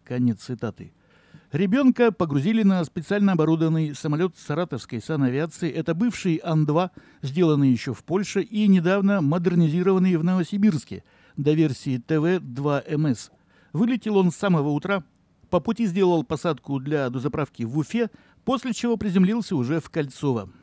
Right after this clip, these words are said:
Оттуда ребенка доставили в девятую детскую больницу,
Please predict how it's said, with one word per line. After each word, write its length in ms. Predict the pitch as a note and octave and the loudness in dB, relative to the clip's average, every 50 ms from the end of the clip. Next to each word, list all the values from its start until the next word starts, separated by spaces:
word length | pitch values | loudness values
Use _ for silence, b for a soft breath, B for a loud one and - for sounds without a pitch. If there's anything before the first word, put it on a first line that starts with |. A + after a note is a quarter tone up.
| b b | b b
Оттуда 380 | - E3 F3 - - C4+ G#3 A3+ | -4 -4 -4 -2 -2 0 0 2
ребенка 380 | G#3+ G#3 F#3+ G3+ F#3+ - F3 | 2 2 2 2 2 2 0
доставили 440 | D#3 D3+ - - E3+ D#3+ D3+ D3+ C#3+ | -6 -6 -4 -2 -2 -2 0 0 -2
в 60 | C3+ | -2
девятую 420 | C3+ D#3 D#3 D#3 C#3+ B2+ C3 B2 A#2+ | 0 0 0 0 0 0 -2 -4 -4
детскую 400 | B2 C3+ B2 - - - A#2+ A#2 | -4 -6 -8 -8 -8 -6 -6 -4
больницу, 540 | B2 C3+ D3 D#3+ F3+ F3 D#3 - F3 E3 | -4 -2 -2 0 -2 -2 -2 -4 -6 -6